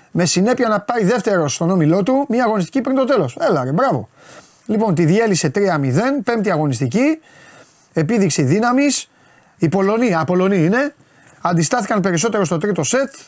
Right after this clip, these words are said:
και εκεί έχασαν. Η βαθμολογία είναι Ζιράτ, Μπανκάσι, δεκατρείς βαθμοί. Ο Ολυμπιακός έξι. Ρε, τι αυτοκράτορες, ρε, οι άλλοι είναι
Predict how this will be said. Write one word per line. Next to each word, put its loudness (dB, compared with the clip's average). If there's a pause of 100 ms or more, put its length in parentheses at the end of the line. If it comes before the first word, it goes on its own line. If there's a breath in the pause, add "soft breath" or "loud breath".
(220)
και -2
εκεί -2
έχασαν. 0 (280 loud breath)
Η 0
βαθμολογία 0
είναι 2
Ζιράτ, 2 (440)
Μπανκάσι, 0 (420)
δεκατρείς 0
βαθμοί. -4 (800)
Ο -2
Ολυμπιακός 0
έξι. -2 (880)
Ρε, 0
τι 0
αυτοκράτορες, 0
ρε, 2
οι 2
άλλοι 2
είναι 2